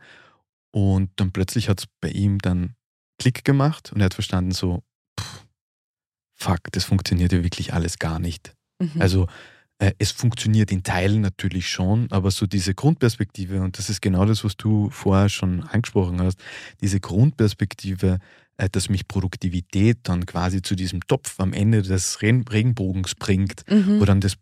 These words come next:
Speaker 1: pure Glück und jegliche Form von
Speaker 2: Mhm.
Speaker 1: Zeit für mein Leben drinnen ist, wo ich dann
Speaker 2: <laughs>
Speaker 1: rausnaschen kann.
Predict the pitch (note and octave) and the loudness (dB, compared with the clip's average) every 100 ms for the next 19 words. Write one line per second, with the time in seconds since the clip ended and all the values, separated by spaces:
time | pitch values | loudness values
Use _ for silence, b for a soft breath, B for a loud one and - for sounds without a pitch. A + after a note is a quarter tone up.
0 | _ _ - D#3+ D3 A#2+ - B2 C3 - | _ _ 0 2 2 0 0 0 0 -4
1 | - - - G2+ - - A2+ C3 A#2+ B2 | -18 -6 -2 -2 -4 0 2 4 4 4
2 | G3 G#2+ G2+ - D#2+ E2 - F2 G#2 A2+ | 6 6 6 4 2 2 0 2 4 2
3 | - G#2+ G2 F#2 F#2 G#2+ G#2+ F#2 - G2+ | 0 2 2 2 2 2 2 2 4 6
4 | G2+ G2 A2 G#2 F2+ A2+ A2 A2 F#2 G2+ | 4 4 2 0 2 4 4 2 0 2
5 | G2 G#2 G#2+ A2 A2+ G#2+ | 2 2 2 0 0 0